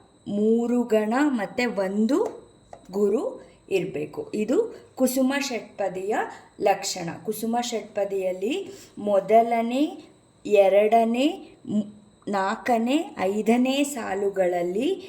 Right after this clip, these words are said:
ಐದು ಮಾತ್ರೆಯ ಎಷ್ಟು ಗಣ ಇರ್ಬೇಕು? ಎರಡು ಗಣ ಇರ್ಬೇಕು. ಒಟ್ಟು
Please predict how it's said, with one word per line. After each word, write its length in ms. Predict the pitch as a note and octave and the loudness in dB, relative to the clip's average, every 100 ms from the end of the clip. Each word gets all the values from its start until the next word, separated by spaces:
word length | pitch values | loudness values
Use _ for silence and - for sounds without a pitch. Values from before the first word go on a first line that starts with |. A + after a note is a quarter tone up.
| - - - | -18 -20 -6
ಐದು 500 | F#3 F#3+ A3 B3 C#4 | -2 0 0 2 4
ಮಾತ್ರೆಯ 840 | D4 B3+ G#3+ G3+ - G3+ F#3 F3+ F#3 A#3+ G4 - - _ _ _ _ _ | 4 2 -2 -6 -8 -2 0 2 0 0 -4 -10 -20 _ _ _ _ _
ಎಷ್ಟು 380 | - G3 - A3+ | 0 0 4 4
ಗಣ 200 | G#3+ G#3+ G#3 G3+ | 6 2 0 -2
ಇರ್ಬೇಕು? 540 | F3+ F3 F#3 F#3 C4 G4+ - - - _ _ - G#3+ G3+ | -2 -2 -2 0 0 0 -2 -14 -20 _ _ -4 6 8
ಎರಡು 340 | G3+ A3 C#4 D4+ | 10 8 4 2
ಗಣ 260 | A3+ G#3 G#3 D4 F4+ - - - - _ _ - | 2 0 -2 -4 -6 -18 -20 -20 -20 _ _ 0
ಇರ್ಬೇಕು. 680 | G3 F3+ F#3+ F#3 F3+ C4 F4 G#4 - - _ _ _ | 0 2 0 0 -2 -2 -2 -4 -16 -20 _ _ _
ಒಟ್ಟು 360 | G3+ - - | -6 -6 -4